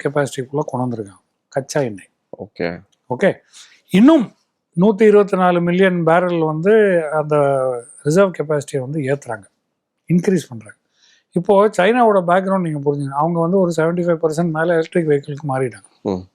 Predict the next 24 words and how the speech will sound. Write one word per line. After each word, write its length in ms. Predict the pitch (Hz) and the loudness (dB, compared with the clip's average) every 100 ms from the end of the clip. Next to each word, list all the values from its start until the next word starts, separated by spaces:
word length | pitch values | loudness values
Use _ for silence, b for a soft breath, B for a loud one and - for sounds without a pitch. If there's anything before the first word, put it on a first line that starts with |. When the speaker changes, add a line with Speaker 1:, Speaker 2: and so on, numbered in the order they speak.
| _ _ _ _ _ - | _ _ _ _ _ -4
Speaker 1:
ரைட்டா? 60 | |
Speaker 2:
ஆமா, 340 | 135 123 - 104 | 0 0 -2 -4
ஆமா. 180 | 92 71 _ _ _ _ | -4 -10 _ _ _ _
Speaker 1:
எதுக்கு 380 | 160 190 208 190 | 0 0 0 0
பின்ன 80 | 175 | -2
கச்சா 280 | 151 143 | -4 -2
எண்ணெய் 180 | 175 156 | -4 -2
ஸ்டோர் 280 | 151 139 131 | -4 -4 -4
பண்றாங்க? 300 | 117 98 _ _ _ _ _ _ _ _ _ _ _ _ _ _ _ | -8 -18 _ _ _ _ _ _ _ _ _ _ _ _ _ _ _
யோசிச்சு 280 | 160 156 147 | -2 0 -2
பார்க்கணும்ல. 420 | 135 120 113 143 _ _ _ _ _ | -4 -4 -6 -8 _ _ _ _ _
எதுக்கு 380 | 151 185 208 190 | 0 2 4 4
இவ்வளோ 120 | 202 | 4
பெரிய 260 | 190 175 170 | 2 2 2
ரிசர்வ் 320 | 160 180 202 165 | 2 2 2 0
கெப்பாசிட்டி 300 | 151 147 180 | 0 -2 -2
நீங்க 260 | 170 131 | -4 -2
பில்ட் 120 | 143 139 | -4 -4
பண்றீங்க? 280 | 120 - - _ _ _ | -10 -16 -20 _ _ _
உங்களால 220 | 165 220 277 | 2 2 4
தேவையில்லையே. 440 | 269 277 170 117 - _ _ _ _ _ _ _ _ _ _ _ _ _ | 4 2 0 -6 -14 _ _ _ _ _ _ _ _ _ _ _ _ _
Speaker 2:
ம். 460 | 160 151 113 85 - _ _ _ _ | 0 0 0 -6 -12 _ _ _ _
Speaker 1:
கேள்வி 280 | 190 196 185 | 2 4 4
எழும்புதா? 480 | 190 180 175 175 | 2 4 4 2